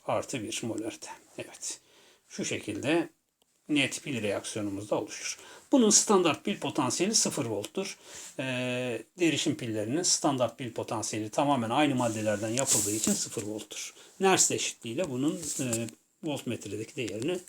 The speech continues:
hesaplarız. Şimdi öncüllerimizi inceleyelim. İkinci kapta zamanla gümüş iyon sayısı azalır. Hemen ikinci kabıma baktım. Gördüğünüz gibi gümüş katısı, gümüş artı bir iyonları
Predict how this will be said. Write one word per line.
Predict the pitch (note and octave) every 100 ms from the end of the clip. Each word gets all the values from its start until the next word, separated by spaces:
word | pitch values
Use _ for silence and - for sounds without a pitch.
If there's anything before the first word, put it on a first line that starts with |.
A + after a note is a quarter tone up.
| -
hesaplarız. | - - - - G2 - - - - - - -
Şimdi | - G#3+ C4 A#3+ - -
öncüllerimizi | A3+ G3+ G#3+ G3 F#3 E3 C#3+
inceleyelim. | G#2+ G#2+ G2 G2+ G2 _ _ _ _ _ _ - - - - _
İkinci | G#3 C4 A#3 G#3+
kapta | G#3+ - C#3+
zamanla | A#2 C#3+ E3+ A#3 A3 A3+
gümüş | F3+ G#3+ A3
iyon | F#3 G#3+
sayısı | G3+ E3 E3+ G#3+
azalır. | F3+ C#3+ A2
Hemen | C3 D3+ C3
ikinci | B2 C3+ A#2+
kabıma | B2 A2+ G#2+
baktım. | A#2 - - F#3
Gördüğünüz | D3 C3 A#2+ A2+ A2
gibi | A2 G#2+
gümüş | A2 C3 C#3 G3+ G#3 - - - - - _ _
katısı, | D3+ B2 C3+ - - C#3+
gümüş | B2+ C3+ C#3
artı | A#2+ - D#3+
bir | F#3+
iyonları | E3 D#3+ F3+